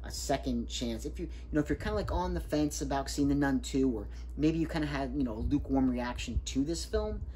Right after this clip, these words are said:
I think it's definitely worth revisiting again, 'cause I think you're gonna get something out of it,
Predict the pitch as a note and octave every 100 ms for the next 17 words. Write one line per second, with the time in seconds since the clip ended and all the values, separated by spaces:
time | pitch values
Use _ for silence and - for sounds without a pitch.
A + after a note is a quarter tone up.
0 | - - - - - - - G3+ A#3+ -
1 | D#3 D#3 D3 B2 B2+ B2 A#2 B2 A#2 A2
2 | A#2 A#2 A2+ A2 A#2+ A2+ A#2 A2+ F3+ F3+
3 | E3+ C#3+ B2 A#2 C3+ A#2+ - A2 A2+ G#2
4 | F#2